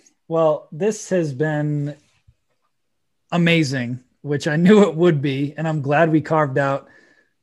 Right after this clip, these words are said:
well, we went ninety-seven minutes, but we, we've been going for a while. But, uh, truly appreciate you and everything you do, man. So why don't you, uh, tell the listeners a little bit more about where they can get in touch with you, learn more about Boostly and all the cool stuff that you guys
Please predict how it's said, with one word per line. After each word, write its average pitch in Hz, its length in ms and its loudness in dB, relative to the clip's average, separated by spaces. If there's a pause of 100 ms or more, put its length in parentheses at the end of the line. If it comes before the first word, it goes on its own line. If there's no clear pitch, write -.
(100)
well, 107 120 -8
we 120 120 -6
went 127 180 -6
ninety-seven 123 680 -6
minutes, 104 340 -14
but - 280 -12
we, 135 140 -8
we've 135 220 -8
been 147 160 -2
going 151 220 0
for 156 120 0
a 139 60 2
while. 123 460 -2 (400)
But, 135 240 2
uh, 131 400 0
truly 208 360 4
appreciate 156 560 0
you 147 160 -2
and 139 80 -2
everything 143 380 -4
you 139 100 -4
do, 135 240 -2
man. 120 280 -4
So 135 460 -4
why 135 140 -4
don't 180 160 -2
you, 175 260 0
uh, 156 380 2 (280)
tell 160 180 0
the 151 60 -2
listeners 151 360 -2
a 135 40 -4
little 147 140 0
bit 147 140 -2
more 139 220 -2
about 127 260 -4
where 143 140 -2
they 139 140 -4
can 147 120 -6
get 139 160 -4
in 127 100 -8
touch - 220 -8
with 127 160 -6
you, 151 240 0
learn 143 240 -4
more 139 200 -4
about 123 340 -6
Boostly 139 540 -4
and 127 80 -8
all 123 120 -6
the 123 80 -8
cool 139 260 -6
stuff 127 300 -6
that 120 140 -12
you 127 100 -6
guys 120 300 -4